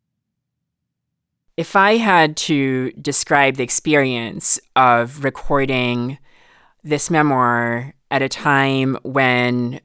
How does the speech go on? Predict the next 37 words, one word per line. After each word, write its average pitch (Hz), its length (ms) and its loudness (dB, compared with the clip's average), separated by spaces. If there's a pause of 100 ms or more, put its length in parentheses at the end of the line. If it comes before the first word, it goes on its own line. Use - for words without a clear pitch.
(120)
the 135 100 -4
world 127 580 2
is 123 180 -8
experiencing 123 680 -4
this 120 160 -6
pandemic, 127 680 -2 (160)
especially, 127 840 -4 (600)
I 147 180 0
would 143 120 -2
say 156 200 2
that 139 140 -2
the 139 80 0
experience 131 520 -4
has 127 140 -6
been 127 180 -4
really 120 260 -6
intense. 120 840 -6 (360)
For 175 220 -2
various 156 460 2
reasons, 120 640 -4
it's, - 480 -2
you 147 100 -4
know, 127 80 -2
it's - 240 -6
intense 135 420 -6
because 131 320 -6
of 123 120 -8
the 127 40 -4
moment, 135 800 -2 (580)
but 160 100 0
it's 160 120 0
also 190 380 2
intense 147 720 -2
because 135 400 -4
it 143 180 -6
requires 139 720 0
me 143 580 -4